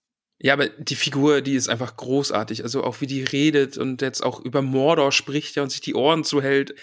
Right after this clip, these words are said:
will Mordor nicht hören und, äh, die Hobbits sollen da nicht hingehen, denn dort gibt es Orks und Gruben und Durst und Staub und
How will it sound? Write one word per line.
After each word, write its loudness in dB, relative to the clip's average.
will 0
Mordor 4
nicht 0
hören 2
und, -4
äh, -2
die -4
Hobbits -2
sollen 4
da 2
nicht 0
hingehen, 2
denn 2
dort -2
gibt -2
es 0
Orks 2
und -2
Gruben 0
und -2
Durst 0
und -4
Staub 2
und -6